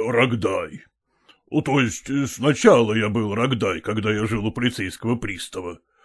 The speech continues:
Но тот уехал в провинцию полицмейстером, оставил меня пожарным, и наши пожарные переделали меня в Валдая.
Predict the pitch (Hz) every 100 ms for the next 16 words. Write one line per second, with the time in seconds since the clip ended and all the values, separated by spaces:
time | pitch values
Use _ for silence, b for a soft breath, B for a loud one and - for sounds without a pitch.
0 | b b - 135 131 135 135 131 131 127
1 | - 127 117 - 127 135 117 107 - 107
2 | 101 101 - 170 214 - 107 104 113 113
3 | - 120 110 104 107 104 92 101 107 165
4 | 208 220 214 B B B 135 131 131 123
5 | 104 82 98 123 208 214 190 180 151 127
6 | 120 117 208 165 135 127 135 151 151 b
7 | b 135 110 127 127 98 98 90 76 85